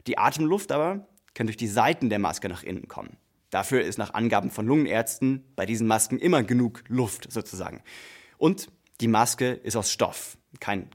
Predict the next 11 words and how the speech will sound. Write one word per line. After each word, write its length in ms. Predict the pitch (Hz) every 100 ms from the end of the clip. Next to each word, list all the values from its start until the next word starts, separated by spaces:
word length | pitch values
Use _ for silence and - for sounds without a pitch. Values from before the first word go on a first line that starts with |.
| -
gasdichter 580 | 90 95 - - - 107
Plastikbeutel. 720 | - 110 - - 67 - - _ - -
Deswegen, 500 | 123 117 143 175 180 -
so 120 | 120
sagen 220 | 110 113
die 100 | 104
Experten, 600 | 92 - 110 101 - 156 - - _
kann 140 | - 127
es 100 | 110
auch 100 | 101
hier 320 | 139 151